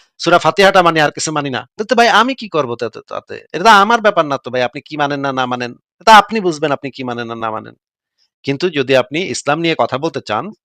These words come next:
ইসলাম নিয়ে আলোচনা করতে চান, ইসলাম নিয়ে একাডেমিক পড়ালেখা করতে চান, যদি আপনি মাদ্রাসাতে ভর্তি হন, যদি আপনি,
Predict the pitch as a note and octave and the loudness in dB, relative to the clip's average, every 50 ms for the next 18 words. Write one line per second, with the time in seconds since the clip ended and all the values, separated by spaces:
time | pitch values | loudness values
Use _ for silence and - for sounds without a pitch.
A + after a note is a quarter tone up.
0 | _ _ _ _ _ _ _ - A2+ - - C#3+ C#3 D3 C#3+ B2 A#2 A#2+ A#2+ - | _ _ _ _ _ _ _ -10 -8 -2 0 0 0 2 0 0 0 0 -2 -4
1 | D#3+ E3 D3+ - B2 - A#2+ A2+ B2 C#3 - E3 B2 - - B2+ B2 B2+ C3 C#3+ | -6 -6 -6 -8 -10 -12 -6 -2 -2 -2 -2 -6 -10 -8 -8 -8 -6 -4 -4 -4
2 | D#3 - C3 C3 - C#3+ C#3+ D3+ D#3+ D3+ _ - C3+ C3 D3 F3 E3+ - D3+ - | -4 -4 -4 -2 0 0 0 0 -2 -4 _ 0 0 2 4 2 2 0 -2 -6
3 | B2+ A2 - G#2+ - B2+ C#3 E3+ G3+ _ _ _ _ _ _ _ _ _ _ _ | -6 -8 -8 -6 -4 -4 -4 -4 -8 _ _ _ _ _ _ _ _ _ _ _
4 | _ A#2 C3 C3+ D3 C#3 - D3 C#3 C3 B2+ B2 C#3 D3 - E3 D#3+ D#3+ D#3 B2 | _ -2 2 4 4 2 2 0 0 0 0 0 0 -2 -2 -2 -2 -4 -4 -4
5 | C#3+ C3 _ C#3 B2 A#2+ B2+ C3+ C3+ C3 B2+ B2 C3 B2 A#2+ _ - B2+ B2+ | -8 -10 _ -4 -2 -2 -2 -2 -4 -6 -4 -2 -2 -2 -2 _ -6 -8 -8